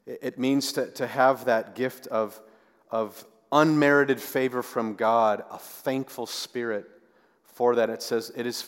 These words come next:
by grace, this, this blessed and, and s-, salvation we receive from God, that you have been saved."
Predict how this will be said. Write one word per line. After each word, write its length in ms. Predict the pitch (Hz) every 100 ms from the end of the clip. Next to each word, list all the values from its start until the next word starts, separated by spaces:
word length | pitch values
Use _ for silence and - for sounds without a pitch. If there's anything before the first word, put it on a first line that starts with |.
| - -
by 220 | 110 98 101 98
grace, 540 | 104 117 113 101 -
this, 300 | 110 - -
this 260 | 113 107 -
blessed 760 | 98 107 131 131 - - - _ _ _ _ _ _ _
and, 380 | 120 113 107 120
and 180 | 117 107
s-, 300 | - - - -
salvation 800 | - 117 113 120 131 - 123
we 100 | 117
receive 400 | 110 117 - 123
from 200 | - 110
God, 300 | 104 113 107
that 140 | 113 117
you 160 | 127
have 120 | 131 104
been 200 | 104 104
saved." 760 | - - 110 104 90 82 _